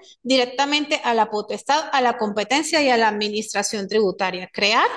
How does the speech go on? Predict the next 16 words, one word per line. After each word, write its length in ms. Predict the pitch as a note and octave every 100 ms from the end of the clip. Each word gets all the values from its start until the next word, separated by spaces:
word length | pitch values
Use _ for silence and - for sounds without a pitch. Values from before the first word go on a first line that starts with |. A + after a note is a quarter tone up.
| - - -
bueno, 180 | A3 G3+
ya 140 | F#3+
sabemos 380 | G3+ C4 B3+ C#4+
que 200 | C4+ B3
es 60 | A#3+
esa 180 | C4 B3
potestad 540 | A3 G3+ G3+ A#3 A3
que 60 | B3+
tienen 480 | D#4+ E4 C#4+ E4 -
para 280 | A#3+ G#3+ A3
crear 280 | G#3+ G#3+
los 140 | B3 C4
tributos 480 | A#3+ A#3+ B3 D4 C4
mediante 400 | A3+ G#3 G3 G3+
mandato 400 | F#3 F#3 - A#3
legal. 400 | B3+ C#4+ D4+